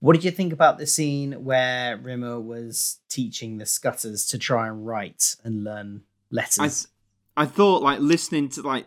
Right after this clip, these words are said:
Speaker 2: what happens, I think it had, it sounds like a great scene, but I think, obviously, and it's not its fault, but in, in storyboard form,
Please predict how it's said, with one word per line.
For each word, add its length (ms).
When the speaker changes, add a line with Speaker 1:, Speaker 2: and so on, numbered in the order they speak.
Speaker 2:
what 320
happens, 520
I 120
think 260
it 140
had, 260
it 220
sounds 400
like 180
a 80
great 340
scene, 440
but 120
I 80
think, 320
obviously, 540
and 80
it's 180
not 160
its 200
fault, 340
but 160
in, 240
in 140
storyboard 840
form, 460